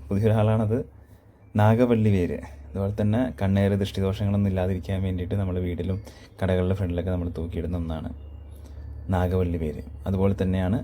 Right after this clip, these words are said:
ആകാശകിരീടം കിഴങ്ങും. ആകാശകിരീടം കിഴങ്ങ് വളരെയധികം പ്രാധാന്യമുള്ള ഒന്നാണ് ട്ടോ.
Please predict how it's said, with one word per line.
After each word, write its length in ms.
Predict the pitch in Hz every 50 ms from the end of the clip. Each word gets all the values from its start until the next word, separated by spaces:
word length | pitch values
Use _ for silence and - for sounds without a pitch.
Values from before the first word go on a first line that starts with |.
| - -
ആകാശകിരീടം 640 | 90 92 90 90 90 - 98 90 85 82 87 85 85
കിഴങ്ങും. 340 | 85 80 80 82 - 78
ആകാശകിരീടം 580 | 85 82 80 85 - - 95 90 90 95 95 95
കിഴങ്ങ് 240 | 101 98 98 107 113
വളരെയധികം 440 | 107 101 98 104 101 104 104 110 113
പ്രാധാന്യമുള്ള 580 | 117 98 92 90 87 90 92 95 92 90 95
ഒന്നാണ് 340 | 92 92 87 85 82 82 82
ട്ടോ. 120 | 90 80